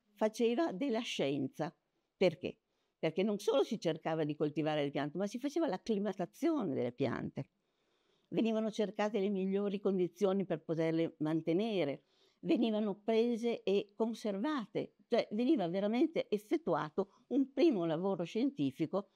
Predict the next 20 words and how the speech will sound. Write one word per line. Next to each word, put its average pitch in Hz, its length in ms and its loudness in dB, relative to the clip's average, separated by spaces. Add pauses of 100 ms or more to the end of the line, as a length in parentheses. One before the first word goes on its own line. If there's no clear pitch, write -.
(140)
su - 180 2
questi, 151 520 0
eh, 147 480 -2
organismi. 151 760 0 (2250)
Intanto 220 520 0
però 190 220 0
il 196 60 0
disegno 170 440 0
non 160 260 0
cessa 120 500 -6 (400)
di 143 200 0
esistere. 131 640 -2 (440)
Le 196 120 -4
piante 240 380 0
continuano 277 840 0
ad 208 160 -2
essere, 160 520 -2 (720)
eh, 143 520 -2 (580)
assolutamente 202 920 0
disegnate, 160 880 -2